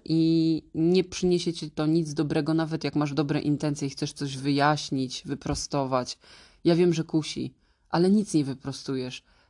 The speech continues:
Ta osoba już ma przekonanie na temat tego, że to, co wie i myśli o tobie, jest jedyne słuszne. I nie ma siły, żeby to zmienić.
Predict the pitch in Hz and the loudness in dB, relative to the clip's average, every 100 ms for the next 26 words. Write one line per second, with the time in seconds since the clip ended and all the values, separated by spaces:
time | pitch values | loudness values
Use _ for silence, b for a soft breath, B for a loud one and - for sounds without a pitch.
0 | b 160 180 - 170 165 165 185 196 - | b 2 2 2 2 4 4 2 0 -8
1 | _ - 151 147 156 - 143 143 135 131 | _ 0 2 2 0 -4 -6 -4 -4 -4
2 | 131 139 156 - 165 147 135 131 - 143 | -4 -6 -6 -6 -4 -2 -2 -4 -4 -2
3 | 135 143 170 180 b b b b _ - | 0 0 0 -6 b b b b _ -10
4 | 156 139 147 151 156 156 131 131 151 139 | -6 -2 -2 0 -2 -2 -4 2 2 2
5 | 135 139 - 127 127 - 135 139 156 170 | 0 -2 -4 -6 -6 -4 -4 -2 -4 -8
6 | _ 156 147 147 139 139 131 - 135 127 | _ -2 2 2 2 -2 -2 -4 -6 -6
7 | - 127 131 _ _ _ _ _ - 196 | -6 -6 -8 _ _ _ _ _ 0 2
8 | 240 208 160 - 131 127 127 127 - 131 | 4 4 0 -2 -4 -4 -6 -6 -8 -6
9 | 131 123 113 113 - | -4 -4 -6 -10 -14